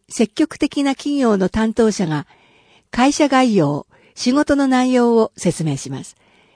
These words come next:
気軽にご参加ください。時ところ、青森会場、十月二十二日金曜、午後一時から四時、アウガ五階、エーブイ、多機能ホール。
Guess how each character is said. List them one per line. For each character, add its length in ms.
気 160
軽 200
に 120
ご 100
参 240
加 80
く 80
だ 140
さ 180
い。 80
時 280
と 140
こ 140
ろ、 200
青 200
森 220
会 220
場、 380
十 240
月 280
二 160
十 240
二 220
日 240
金 260
曜、 360
午 120
後 160
一 220
時 100
か 140
ら 80
四 180
時、 260
ア 200
ウ 120
ガ 220
五 140
階、 400
エ 200
ー 40
ブ 140
イ、 300
多 160
機 160
能 260
ホ 220
ー 60
ル。 240